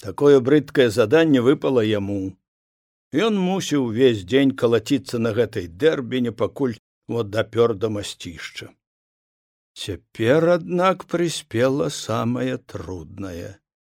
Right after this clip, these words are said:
Чым яно бліжэй насоўвалася, гэтае труднае, тым усё болей думаў пра яго Бураў. Як ён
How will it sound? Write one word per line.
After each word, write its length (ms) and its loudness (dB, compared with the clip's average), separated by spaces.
Чым 400 0
яно 320 4
бліжэй 480 2
насоўвалася, 960 0
гэтае 400 -2
труднае, 640 0
тым 240 -4
усё 240 -4
болей 420 2
думаў 600 0
пра 160 -2
яго 400 0
Бураў. 600 -4
Як 500 -4
ён 320 -2